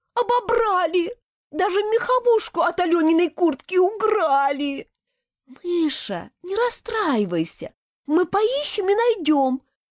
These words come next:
Аля утешала подружку изо всех сил. Собаки, пришедшие с прогулки, мышкой были допрошены с пристрастием. Но ни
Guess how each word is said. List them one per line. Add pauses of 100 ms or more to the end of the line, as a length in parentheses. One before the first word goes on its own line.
(400)
Аля
утешала
подружку
изо
всех
сил. (580)
Собаки,
пришедшие
с
прогулки,
мышкой
были
допрошены
с
пристрастием. (360)
Но
ни